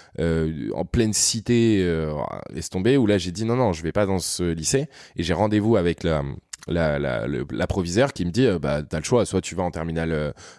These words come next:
euh, S dans ce lycée, euh, soit, euh, et là j'ai une idée. Je connais un mec, il a fait deux bacs. J'ai rencontré un mec au lycée qui avait fait deux bacs, terminale S et terminale E S. Et je lui dis, mais je peux pas passer en terminale E S ? Et là, elle me dit, bah si, tu peux, il y a de la place, donc, euh, vas-y.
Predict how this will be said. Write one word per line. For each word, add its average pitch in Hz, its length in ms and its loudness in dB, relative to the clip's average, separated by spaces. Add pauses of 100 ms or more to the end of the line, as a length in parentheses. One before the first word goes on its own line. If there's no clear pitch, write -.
(140)
euh, 67 720 -4
S 95 200 -2
dans 87 140 -4
ce - 120 -8
lycée, 127 340 2
euh, 82 380 0
soit, 120 360 2
euh, 92 180 0 (240)
et 110 60 -2
là 135 120 2
j'ai 110 140 0
une 101 160 2
idée. 120 380 2 (560)
Je - 80 -6
connais 113 180 2
un 110 80 2
mec, 135 160 0
il 110 80 0
a 92 60 2
fait 107 100 0
deux 110 140 2
bacs. 117 320 -2 (500)
J'ai 107 100 0
rencontré 104 360 0
un 117 40 0
mec 123 160 0
au 107 60 4
lycée 117 220 0
qui - 80 -2
avait 95 120 4
fait 101 140 -4
deux 98 80 2
bacs, 92 180 0
terminale 107 380 2
S 127 160 0
et - 40 -16
terminale 107 340 4
E 95 80 6
S. - 180 -2 (180)
Et 104 60 2
je 92 60 -2
lui 104 80 2
dis, 135 100 0
mais 110 80 4
je - 80 -4
peux 113 80 0
pas 156 100 2
passer 165 200 0
en 156 40 -2
terminale 143 360 0
E - 20 2
S ? - 220 -4 (760)
Et 107 80 4
là, 120 100 4
elle 107 60 2
me 95 60 0
dit, 85 100 -2
bah 71 180 -2
si, - 180 -6
tu - 140 -14
peux, 113 160 2
il 123 60 2
y 95 60 4
a 80 40 2
de 78 60 -2
la 73 80 0
place, 117 320 0
donc, 80 240 -2
euh, 76 100 2
vas-y. 71 200 -2